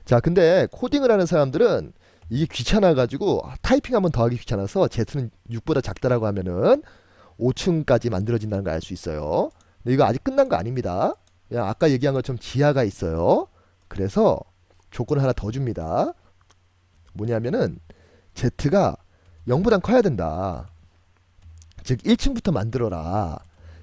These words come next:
이런 조건을 줘볼 수가 있죠. 자, 이렇게 하면은 실제로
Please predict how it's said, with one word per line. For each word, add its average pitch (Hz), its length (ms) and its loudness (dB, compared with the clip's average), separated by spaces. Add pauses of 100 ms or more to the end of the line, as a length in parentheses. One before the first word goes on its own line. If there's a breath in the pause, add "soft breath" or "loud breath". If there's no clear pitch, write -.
이런 139 220 4
조건을 127 340 -2
줘볼 107 220 -2
수가 104 220 -2
있죠. 127 400 2 (440)
자, 82 180 -4
이렇게 127 320 2
하면은 131 580 2 (2750 loud breath)
실제로 175 640 0